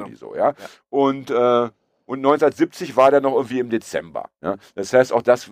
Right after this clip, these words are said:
Speaker 1: ja, also diese, das beschleunigt sich immer mehr, ne? Und irgendwann wird, wird am zweiten, äh, Januar schon <laughs> wieder alles verbraucht sein, ja. Und dann, und dann brauchst du,
Speaker 2: Wegen der
Speaker 1: äh,
Speaker 2: ganzen Raketen.
Speaker 1: dreihundertsechzig Erden, die
Speaker 2: Äh,
Speaker 1: du
Speaker 2: also die,
Speaker 1: ausbeuten
Speaker 2: das,
Speaker 1: kannst,
Speaker 2: ich
Speaker 1: ja.
Speaker 2: glaube wirklich, dass ja am ersten Januar, also dieser, dieser C O zwei Ausstoß und, äh,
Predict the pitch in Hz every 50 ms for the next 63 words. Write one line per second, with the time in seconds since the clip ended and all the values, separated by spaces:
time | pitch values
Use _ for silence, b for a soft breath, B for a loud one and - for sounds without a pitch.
0 | 90 82 92 101 107 104 - 98 117 104 110 117 110 110 110 110 _ 113 110 -
1 | _ 110 110 - 117 117 120 113 101 95 92 92 82 80 71 67 67 64 62 67
2 | 87 107 113 107 - - 120 117 113 117 110 101 117 113 - _ 107 113 - -
3 | - 107 104 - - 110 110 117 - - 113 110 107 - 104 107 98 90 98 104
4 | 120 123 117 117 113 - - 123 113 - - 127 - 117 101 107 113 113 - -
5 | 110 - - 65 80 - - - 71 60 71 90 101 104 98 92 98 95 95 92
6 | 95 95 101 101 104 101 107 110 101 92 - 107 113 113 - 131 113 107 113 123
7 | - 123 127 131 139 135 - 131 131 - - 165 156 117 139 147 143 131 110 156
8 | 151 147 - - 123 - - - 104 101 101 95 92 87 90 175 196 - 196 -
9 | 180 175 175 190 190 180 175 160 151 160 - - - 180 170 123 143 190 202 180
10 | 156 175 254 277 311 240 - 175 165 - 160 143 131 131 123 113 127 143 139 -
11 | - 131 127 123 127 127 170 214 254 233 - 135 131 135 127 - 139 135 127 B
12 | B B B B B _ - 135 131 123 - - 151 135 123 120 - - 196 190
13 | 156 127 120 - - 123 120 - 131 117 113 110 - 117 117